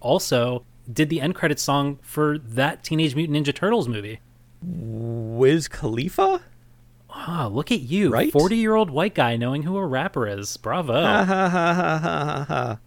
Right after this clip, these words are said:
Speaker 1: <laughs> Well, hopefully you'll be laughing more than that when we watch Teenage Mutant Ninja Turtles.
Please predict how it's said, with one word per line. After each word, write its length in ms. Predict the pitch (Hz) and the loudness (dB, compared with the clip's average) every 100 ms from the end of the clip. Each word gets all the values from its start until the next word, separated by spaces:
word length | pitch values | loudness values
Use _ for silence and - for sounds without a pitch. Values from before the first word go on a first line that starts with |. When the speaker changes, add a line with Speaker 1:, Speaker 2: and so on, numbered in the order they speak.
| - - | -18 -8
Speaker 1:
<laughs> 640 | 151 131 127 120 - - | -4 -2 -2 -4 -14 0
Well, 120 | 135 151 | 6 8
hopefully 300 | 170 156 147 | 8 4 4
you'll 120 | 139 | 4
be 120 | 131 | 4
laughing 440 | 127 127 123 127 | 6 4 4 0
more 180 | 123 127 | 2 2
than 160 | 113 117 | 2 4
that 260 | 113 107 110 | 4 2 -2
when 100 | 113 | -2
we 80 | 113 | 0
watch 460 | 113 107 - - - | 0 -2 -6 -14 -16
Teenage 320 | - 131 107 104 | -4 -2 0 -2
Mutant 240 | 117 110 | -4 -4
Ninja 160 | 107 101 | -6 -8
Turtles. 560 | 113 98 92 - - | -8 -8 -10 -10 -12